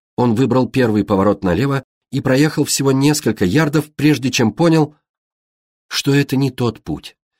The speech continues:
Дорога шла в гору, а он знал, что нужная ему была ровной. Он развернулся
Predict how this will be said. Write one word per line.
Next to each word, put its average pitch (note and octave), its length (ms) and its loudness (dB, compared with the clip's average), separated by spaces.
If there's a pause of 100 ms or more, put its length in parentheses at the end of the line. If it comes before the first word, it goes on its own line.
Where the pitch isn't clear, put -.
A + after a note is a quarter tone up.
(220)
Дорога F#2+ 360 2
шла G#2 240 0
в F#2+ 60 -2
гору, G#2 360 0 (260)
а G#2 140 0
он B2+ 100 2
знал, A#2 340 0
что - 220 -4
нужная G2 500 2
ему A2 400 2
была G#2+ 360 0
ровной. C#3 520 -2 (520)
Он A#2 180 2
развернулся G#2 760 0